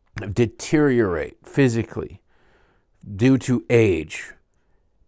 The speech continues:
it generally happens quickly. It really does. And I say this as somebody who,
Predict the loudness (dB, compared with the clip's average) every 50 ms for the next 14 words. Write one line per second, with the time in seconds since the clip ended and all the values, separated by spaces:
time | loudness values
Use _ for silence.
0 | _ _ _ -2 -2 -2 -2 -6 -10 -8 -4 2 4 4 6 6 6 4 4 4
1 | 2 2 2 2 2 2 0 -2 -6 -6 -6 -6 -6 -6 -6 -12 -20 -20 -20 _
2 | _ _ _ _ _ _ _ _ -6 -6 -4 0 4 6 6 6 6 6 4 0
3 | -2 -2 -2 2 4 4 4 4 4 2 4 4 2 0 -2 -2 0 0 0 2
4 | 2 2 2 2 0 0 -2